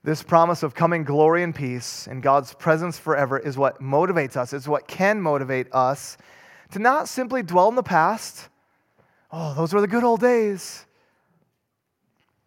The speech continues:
Or live lives of, of despair and discouragement.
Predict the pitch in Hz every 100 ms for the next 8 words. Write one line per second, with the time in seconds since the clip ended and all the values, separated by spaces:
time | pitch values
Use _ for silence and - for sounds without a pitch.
0 | _ _ _ _ _ _ _ - 190 208
1 | 202 220 208 202 208 226 208 180 170 175
2 | 147 175 - - 185 202 214 180 160 -
3 | 190 208 208 220 214 -